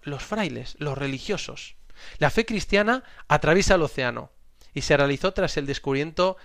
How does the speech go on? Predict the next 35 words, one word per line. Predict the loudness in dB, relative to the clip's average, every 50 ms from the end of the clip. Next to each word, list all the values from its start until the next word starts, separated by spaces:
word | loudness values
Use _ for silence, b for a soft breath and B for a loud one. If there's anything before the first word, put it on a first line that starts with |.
| b b
del | -8 -6 -4
Nuevo | -2 -2 -2 -2 -2
Mundo, | -4 -8 -8 -8 -10 -10 -10
¿no? | -10 -10 -10 -10 -10
En | -12 -10 -6 -4
mil | -4 -4 -6 -8
cuatrocientos | -10 -10 -6 -6 -6 -6 -6 -6 -8 -8 -6 -6 -6 -6 -8 -12 -14
noventa | -10 -8 -8 -8 -8 -10 -8 -8 -8 -8
y | -8
dos. | -10 -12 -14 -14 -16 -18 -20 b b b b b b b b b
Ese, | 0 2 4 6 8 8 8 8 6 4 2 B B B B B
esa | -2 4 4 4
noticia, | 4 4 0 0 -4 -4 -4 -2 -2 -2 -2
¿no? | 0 -2
de | 0 0
las | -2 -2 -2
nuevas | 0 0 0 0 0 -4 -6
tierras | -2 -2 -2 0 0 -2 -4 -4 0 0 0 0 b b b b b b b
se, | b -4 2 4 6 6 8 6 4 4 2
se | 0 -2
encendió | -2 -2 -2 -4 -4 -2 -2 2 4 4 2 2 b b b b b b
en | -4 -2 -2
España | -2 -4 0 2 2 2 4 2 0
como | 0 -2 -4 -4
un | 0
deseo | 0 0 0 2 0 0
de | 0 2
llevar | 2 4 4 4 4 2 -2 -8 b b b b
a | b -2
los | -2 -2 -4
nuevos | -2 -2 -2 -2 -2
pueblos | 0 0 0 0 0 -2
la | -2 -4 -4
fe | -4 -4 -6 -4
cristiana, | -4 -6 -8 -6 -6 -6 -6 -6 -8 -10 -14 -18